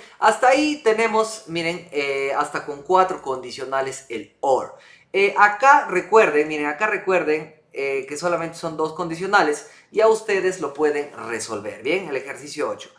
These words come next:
Veamos ahora el ejercicio número nueve. Miren, este es otro, otro caso, ¿ok? Quería que vean este caso, ¿bien? Eh, sap ejercicio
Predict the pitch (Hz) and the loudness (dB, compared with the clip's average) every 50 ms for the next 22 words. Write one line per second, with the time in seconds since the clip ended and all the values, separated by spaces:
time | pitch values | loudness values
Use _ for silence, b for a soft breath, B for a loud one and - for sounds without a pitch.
0 | B B B B - 196 262 294 302 285 - 247 226 226 233 220 220 214 202 202 | B B B B 2 4 4 4 4 2 4 6 6 6 8 6 4 4 4 0
1 | 180 190 175 160 185 185 180 185 170 165 175 175 170 165 170 170 175 196 214 220 | -2 -4 -6 -6 -8 -4 -4 -2 -2 -2 0 0 2 2 2 2 2 2 4 4
2 | 214 156 127 107 - - b b b b _ _ 165 180 180 175 170 160 - - | 2 2 0 -4 -8 -12 b b b b _ _ 0 0 0 0 -2 -6 -6 -4
3 | 220 226 - 214 - 202 196 - 185 175 - - 175 - - 180 170 - 214 208 | -4 -4 -4 -8 -10 -10 -6 -2 -2 -2 0 0 -2 -2 -2 -6 -6 2 4 6
4 | 208 208 - - - - - - - - 151 151 147 170 156 160 165 - 151 147 | 6 6 2 -2 -8 -14 -16 -16 -10 -6 -6 -4 -4 -4 -4 -4 -4 -4 -4 -4
5 | 147 143 139 131 131 - - 110 - 95 - - - 117 151 185 - B B B | -4 -4 -4 -6 -10 -10 -12 -14 -12 -14 -14 -12 -4 -2 -2 -2 -2 B B B
6 | B B B B - - 165 185 190 190 196 196 196 196 196 190 - - 214 202 | B B B B -6 -2 -2 0 0 0 0 0 0 0 -2 -4 -4 -2 0 0
7 | 196 196 196 - - - 180 190 185 185 - 180 175 170 - - 196 180 180 - | 0 -2 -4 -8 -8 -4 -4 -4 -4 -4 -4 -6 -6 -6 -6 -6 -6 -6 -6 -6
8 | 151 143 139 143 151 160 160 - | -8 -6 -6 -6 -6 -8 -12 -18